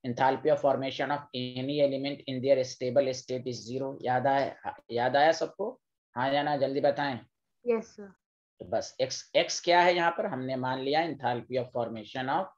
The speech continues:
Speaker 1: benzene को हमने X मान लिया है, तो X निकल जाएगा। तो देखिए, वही equation आएगी जो उसने, तो आपको जो method आसान लगे, हम हर question को दो method से thermochemistry में करेंगे,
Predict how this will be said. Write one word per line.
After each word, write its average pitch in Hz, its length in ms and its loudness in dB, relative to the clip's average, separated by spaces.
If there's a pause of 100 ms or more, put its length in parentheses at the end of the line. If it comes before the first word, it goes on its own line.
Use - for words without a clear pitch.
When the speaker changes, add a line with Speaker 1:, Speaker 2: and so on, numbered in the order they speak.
(460)
Speaker 1:
benzene 117 760 -4
को 131 240 -2
हमने 110 520 -8
X 120 260 -4
मान 95 260 -8
लिया 69 320 -12
है, 71 140 -12 (420)
तो 120 120 -4
X 120 280 -2
निकल 143 320 0
जाएगा। 143 380 0 (200)
तो 110 60 -12
देखिए, 113 320 -4
वही 123 240 -2
equation 127 440 -4
आएगी 123 260 -4
जो 131 140 -8
उसने, 110 340 -10 (920)
तो - 40 2 (140)
आपको 175 420 4 (100)
जो 180 260 6
method 165 460 2
आसान 143 540 0
लगे, 110 500 0 (600)
हम 131 140 0
हर 147 260 4
question 143 540 -2
को 160 160 6
दो 139 200 2
method 131 360 -2
से - 160 -8 (120)
thermochemistry 120 680 -4
में 107 180 -10
करेंगे, 101 500 -4